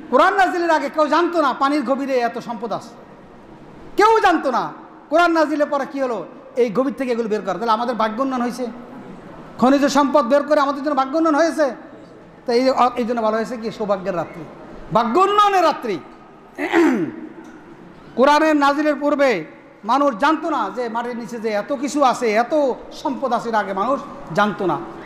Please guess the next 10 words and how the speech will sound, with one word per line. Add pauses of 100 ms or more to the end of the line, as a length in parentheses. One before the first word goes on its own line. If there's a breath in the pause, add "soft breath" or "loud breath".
(200)
অতএব
কারণে
এরা
হলো
কি
এই
ভাগ্য
উন্নয়নের (220)
রাত্রি। (520)
<clears throat>